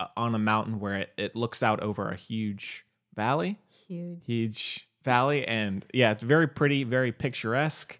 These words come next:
Speaker 2: Where is it?
Speaker 1: It is in Stokes County.
Speaker 2: The F is that?
Speaker 1: I don't know.
Speaker 2: I've never been there.
Speaker 1: But it was, it was quite a,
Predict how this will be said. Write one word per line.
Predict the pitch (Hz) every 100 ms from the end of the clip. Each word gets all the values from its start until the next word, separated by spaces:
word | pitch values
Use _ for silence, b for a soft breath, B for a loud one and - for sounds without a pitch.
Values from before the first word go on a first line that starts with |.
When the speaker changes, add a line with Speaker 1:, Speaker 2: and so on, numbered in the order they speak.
| -
Speaker 2:
Where | 220 330
is | 359
it? | 466 466 - _ _ _ _ _ _ _ _ _ -
Speaker 1:
It | 139
is | 131 110
in | - 120
Stokes | - - 135 131 - - - _
County. | - 113 92 - 95 _ _ _
Speaker 2:
The | 170
F | 180
is | 226 214
that? | 160 143 139 - _ _ _
Speaker 1:
I | 104
don't | 104
know. | 101 92
Speaker 2:
I've | 226
never | 165 143
been | 143 139
there. | 170 170 - _
Speaker 1:
But | 117
it | 131
was, | 151
it | 156
was | 151
quite | - 196 247
a, | 202 131 -